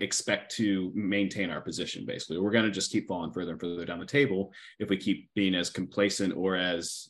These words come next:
um, complacent's not even the right word, since we're firing managers every other week.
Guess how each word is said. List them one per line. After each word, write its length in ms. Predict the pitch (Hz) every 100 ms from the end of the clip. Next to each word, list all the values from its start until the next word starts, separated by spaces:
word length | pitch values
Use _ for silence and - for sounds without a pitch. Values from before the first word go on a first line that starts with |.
| -
um, 500 | 87 87 85 82 - - _ _ -
complacent's 380 | 104 110 - 98
not 80 | 110
even 100 | 101
the 60 |
right 140 | 110 90
word, 220 | 127 120
since 160 | 101
we're 120 | 101 -
firing 400 | 113 104 101 98 - _ _ -
managers 480 | 107 110 104 104
every 240 | 110 107 101
other 160 | 95
week. 300 | 95 127 117